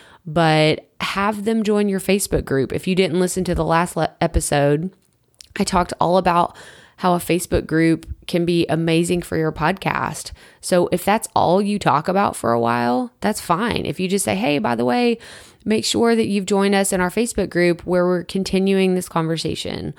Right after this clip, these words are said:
or where we are talking about this one specific thing on this day of the week. You know, if you have certain, you know, cool things set up in your group, then make sure you tell people about it. How else are they gonna know?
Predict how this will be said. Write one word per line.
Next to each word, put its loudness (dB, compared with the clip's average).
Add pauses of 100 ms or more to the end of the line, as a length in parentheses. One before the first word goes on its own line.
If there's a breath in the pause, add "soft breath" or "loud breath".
(260 loud breath)
or 4
where 0 (340 loud breath)
we 0
are 0
talking -2
about -2
this 0
one 0
specific -4
thing -2
on -2
this 0
day 0
of -2
the 0
week. -2
You 0
know, 0
if -4
you 2
have -2
certain, 0 (180)
you -2
know, 0
cool 0
things 0
set 0
up -2
in -2
your -2
group, 0
then -2 (340 loud breath)
make 0
sure 0
you 2
tell 2
people 2
about 0
it. -2
How 0
else -2
are -4
they -2
gonna 0
know? 0